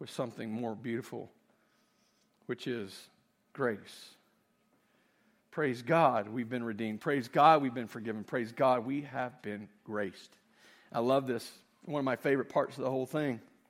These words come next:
is that we have been, we, we have received his grace, and not just a little bit of grace. He's lavished it upon us. It's funny, at, at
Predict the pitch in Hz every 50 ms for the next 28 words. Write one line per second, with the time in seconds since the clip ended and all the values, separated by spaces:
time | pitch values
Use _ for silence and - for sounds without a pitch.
0 | _ _ _ _ _ _ _ _ _ - - - 135 131 147 - 147 165 151 139
1 | 143 135 120 120 127 143 143 131 123 120 - - - - - - - - - -
2 | _ _ - 156 - - 151 160 160 180 143 123 131 131 - - - 202 190 196
3 | 170 151 156 160 143 123 - 160 160 160 147 - - 175 214 220 262 277 233 -
4 | 226 196 220 - - 160 - 156 147 135 113 123 123 117 104 92 - - - -
5 | - - _ _ _ _ _ _ _ - _ - - 170 185 165 151 147 147 156
6 | 156 170 165 175 180 185 190 196 202 180 190 180 - 185 170 147 - 180 156 156
7 | 143 135 - 165 160 139 135 - - 156 151 151 139 135 - - 156 139 - -
8 | - - - - - - - _ - 147 143 -